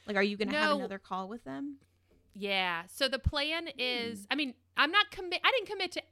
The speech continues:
Speaker 2: anything. Okay. I feel like I should say
Speaker 1: Mm-hmm.
Speaker 2: that. We kinda did the get to know the situation chat
Speaker 1: Mm-hmm.
Speaker 2: and let's have another call if you're interested in a couple months deal.
Speaker 1: In a couple months, okay. But it's not,
Speaker 2: Yeah.
Speaker 1: like,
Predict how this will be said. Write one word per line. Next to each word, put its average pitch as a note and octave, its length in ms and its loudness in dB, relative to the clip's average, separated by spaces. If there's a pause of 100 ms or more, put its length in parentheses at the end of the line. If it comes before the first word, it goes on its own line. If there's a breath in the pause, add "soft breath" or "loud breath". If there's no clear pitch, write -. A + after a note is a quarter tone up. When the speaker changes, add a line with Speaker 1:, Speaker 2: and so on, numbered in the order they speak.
Speaker 2:
anything. G3 500 -2 (260)
Okay. D#3+ 360 -6
I F#3+ 60 -10
feel C4 160 -8
like A#3 140 -2
I G3+ 80 2
should G#3 200 -8
say G#3 180 -4
Speaker 1:
Mm-hmm. D#3+ 80 -10
Speaker 2:
that. D3 120 -10 (840 soft breath)
We B3+ 200 -4
kinda F4+ 300 4
did E4 260 -2
the A#3 340 4 (340)
get A#3 240 -2
to A#3+ 140 -6
know G#3 480 -4
the G3+ 120 -8
situation G3 840 -8
chat D#3 600 -2 (500 soft breath)
Speaker 1:
Mm-hmm. G#3+ 180 0
Speaker 2:
and F3+ 600 -2 (420)
let's A#3 320 0
have A#3+ 220 6
another A3 320 -2
call G#3 340 0
if A#3+ 180 4
you're B3+ 220 -2
interested G#3+ 800 -2
in G3+ 180 -6
a G3 60 -4
couple F#3+ 300 -6
months - 540 -10
deal. - 360 -12 (240)
Speaker 1:
In A#3 80 2
a A#3+ 60 -2
couple G3+ 200 -10
months, - 300 -18
okay. - 280 -20 (120)
But A#3 100 0
it's G#3 160 -8
not, G3+ 220 -2
Speaker 2:
Yeah. E3+ 160 -6
Speaker 1:
like, F3 400 -12